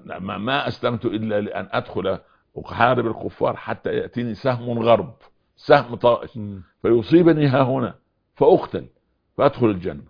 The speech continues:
Speaker 1: في الغزوة اللي بعدها جاله السهم في المكان بتاع الإصبع اللي حدده.
Speaker 2: الله أكبر.
Speaker 1: صدقت نيته.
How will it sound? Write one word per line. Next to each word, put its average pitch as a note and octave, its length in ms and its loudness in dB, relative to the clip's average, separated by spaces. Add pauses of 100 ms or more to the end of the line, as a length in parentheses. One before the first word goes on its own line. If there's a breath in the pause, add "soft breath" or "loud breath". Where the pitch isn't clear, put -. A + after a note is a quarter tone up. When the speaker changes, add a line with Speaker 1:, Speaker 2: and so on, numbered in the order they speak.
(520)
Speaker 1:
في A2 120 -4
الغزوة C3+ 380 8
اللي C#3+ 120 2
بعدها B2+ 380 0 (240 soft breath)
جاله B2+ 180 8
السهم B2 380 -2
في G#2 120 -14 (200)
المكان A#2+ 500 -6
بتاع G#2+ 240 -8
الإصبع B2+ 480 -4
اللي G#2+ 120 -10
حدده. G#2+ 420 -8 (240)
Speaker 2:
الله A#2 500 -10
أكبر. C3 240 -10
Speaker 1:
صدقت F2+ 500 -4
نيته. C#2+ 420 -14